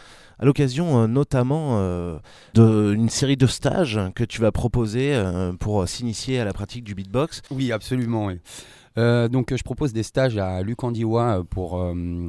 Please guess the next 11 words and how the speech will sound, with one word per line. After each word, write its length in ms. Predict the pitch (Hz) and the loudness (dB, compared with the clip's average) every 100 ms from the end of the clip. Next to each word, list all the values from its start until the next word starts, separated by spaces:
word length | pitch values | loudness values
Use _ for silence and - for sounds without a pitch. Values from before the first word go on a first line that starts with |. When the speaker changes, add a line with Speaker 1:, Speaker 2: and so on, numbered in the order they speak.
| 87 | -4
Speaker 2:
euh, 320 | 85 85 85 | -2 -2 -2
le 100 | 87 | -2
week-end 300 | 101 107 131 | -2 0 0
de 140 | 131 107 | 2 2
la 100 | 95 | 2
Toussaint, 380 | 104 - 123 165 | 0 0 2 0
du 240 | 110 95 | -2 -2
vingt-sept 400 | 101 107 117 - | -2 0 -2 2
au 100 | 101 | 0
vingt-huit 400 | 95 92 - 98 | 2 0 -2 -4
octobre. 400 | 92 107 156 95 | -2 -2 -2 -4